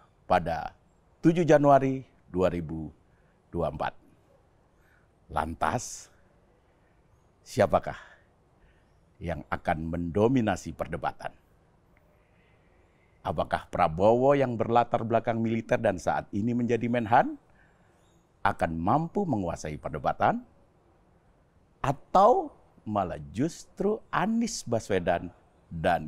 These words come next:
Ganjar Pranowo yang akan membuat kejutan? Ini akan kita perbincangkan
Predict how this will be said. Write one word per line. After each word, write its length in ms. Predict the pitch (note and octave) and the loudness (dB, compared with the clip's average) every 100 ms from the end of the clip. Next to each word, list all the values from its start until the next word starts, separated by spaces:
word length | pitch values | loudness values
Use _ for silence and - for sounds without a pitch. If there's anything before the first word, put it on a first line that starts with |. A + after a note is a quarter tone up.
| D#2+ | 0
Ganjar 400 | A2+ B2 A#2+ A2+ | 2 2 -2 -4
Pranowo 560 | A2 G2 G2 F#2 F2 - _ _ - - | -2 -2 -2 -4 -8 -14 _ _ -20 -8
yang 320 | F2 F2 D2+ - | 0 0 0 -4
akan 400 | G2 F#2+ F2 E2 | -4 -4 -8 -8
membuat 640 | E2 E2 E2+ G#2+ A#2 - - | -8 -8 -4 2 2 2 -8
kejutan? 400 | - E2+ A2 D#2 - - _ _ _ _ _ _ _ _ _ - | -6 -2 2 0 -2 -10 _ _ _ _ _ _ _ _ _ 2
Ini 400 | C#3 D3+ D#3 A2+ | 6 8 6 4
akan 320 | A2+ A2 G#2 | 2 2 0
kita 240 | F#2+ F2 | -6 -6
perbincangkan 960 | E2 D#2+ F2+ F2+ A2 A#2+ A#2 B2+ C3 | -6 -6 -8 0 0 0 0 2 0